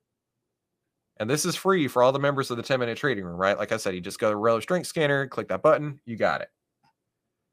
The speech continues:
This was a total game changer for me.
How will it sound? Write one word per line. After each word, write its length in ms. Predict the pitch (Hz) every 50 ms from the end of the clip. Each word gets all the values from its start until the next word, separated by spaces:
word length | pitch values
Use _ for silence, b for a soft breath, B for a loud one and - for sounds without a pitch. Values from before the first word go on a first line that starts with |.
| _ _ _ _ _ _ _ _ _ _ _ _ _ _ _ _ _ _ _ _ _ _ _ _ _ _ _ _ -
This 260 | 120 123 170 208 202
was 160 | - 240 226
a 60 | 240 220
total 460 | - - - 170 175 180 180 185 175
game 420 | 180 - 127 131 151 160 156 143
changer 360 | - - 113 101 90 90 87
for 120 | 85 - 82
me. 240 | 78 65 57 -